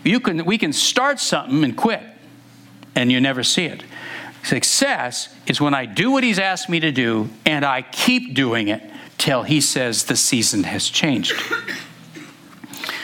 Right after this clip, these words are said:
Sometimes his plan requires me to continue far longer than I thought I could.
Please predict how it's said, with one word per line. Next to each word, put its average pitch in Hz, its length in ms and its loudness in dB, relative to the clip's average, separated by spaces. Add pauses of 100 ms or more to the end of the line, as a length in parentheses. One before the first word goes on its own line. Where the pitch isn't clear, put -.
(1080)
Sometimes 202 720 0
his 180 180 0
plan 185 320 0
requires 180 480 0
me 190 120 0
to 185 100 0
continue 196 640 0
far 277 580 2
longer 262 580 2
than 190 160 0
I 214 180 0
thought 214 260 2
I 220 100 0
could. 262 420 0